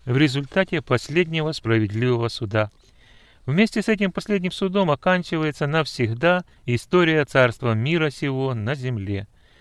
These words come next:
Она началась вместе с отпадением человека от Бога и окончилась ввержением человека в огонь вечный вместе с дьяволом. Этим последним приговором для всего остатка живущих на земле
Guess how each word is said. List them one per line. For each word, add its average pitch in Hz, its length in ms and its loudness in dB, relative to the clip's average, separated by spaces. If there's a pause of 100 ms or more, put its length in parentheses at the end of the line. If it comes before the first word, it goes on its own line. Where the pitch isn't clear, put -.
(240)
Она 202 260 4
началась 170 500 2
вместе 151 420 -2
с - 80 -14
отпадением 143 720 0
человека 135 800 0
от 120 100 2
Бога 113 480 -4 (480)
и 127 140 2
окончилась 156 760 -2 (280)
ввержением 143 880 2
человека 147 640 0
в 120 100 0
огонь 131 300 0
вечный 147 480 0
вместе 135 520 -2
с 120 60 -10
дьяволом. 104 600 -2 (720)
Этим 135 320 0
последним 147 600 0
приговором 139 640 0
для 120 140 -4
всего 160 340 -2
остатка 139 460 -2
живущих 139 520 -6
на 131 140 -6
земле 165 400 -2